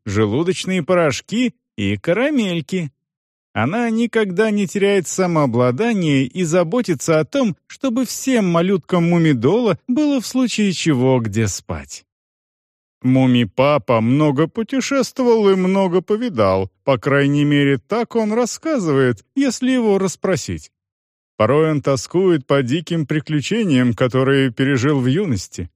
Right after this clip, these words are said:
Тогда он уединяется у себя в комнате и пишет мемуары, длинную историю своих побед над обстоятельствами.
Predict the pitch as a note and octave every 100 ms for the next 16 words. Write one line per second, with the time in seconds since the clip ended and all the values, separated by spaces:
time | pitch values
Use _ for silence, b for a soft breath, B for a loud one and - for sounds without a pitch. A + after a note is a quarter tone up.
0 | _ _ _ _ _ _ G#2+ G#2 A#2 C3
1 | B2+ C#3+ - A#2+ B2 A#2 A#2+ B2 A#2 G2+
2 | - A2+ - A#2 B2 G#2+ - G#3+ A#3 G#3
3 | F#3 - F3 - C4 A#3+ - D#3 - C3+
4 | - B2+ A#2 G#2+ F2+ E2+ D2 C#2+ - _
5 | _ G2 G2 B2 A3+ A3+ F#3 D#3+ D#3+ -
6 | - D#3 C#3 C#3+ B2 A#2 B2 B2 - -
7 | G2+ F2+ B2 - _ _ G#2+ A2+ A2 G#2+
8 | - - G#2 E2+ D#2 E2 - F2+ D#2+ D2